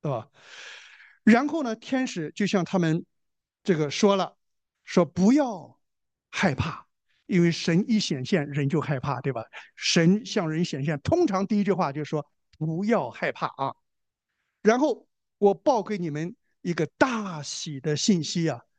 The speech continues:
大喜的信息。想想人间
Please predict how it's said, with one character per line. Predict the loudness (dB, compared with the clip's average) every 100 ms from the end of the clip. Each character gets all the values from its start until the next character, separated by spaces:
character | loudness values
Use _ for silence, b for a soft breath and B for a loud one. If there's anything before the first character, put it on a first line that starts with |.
| _
大 | 0 0 -2
喜 | -6 -6
的 | -6
信 | -4 -4
息。 | -4 -6 -8 _ _ _ _ _ b b b
想 | -2 2 2
想 | 0 -2
人 | 0 2 2 2 2
间 | 2 2 2 -4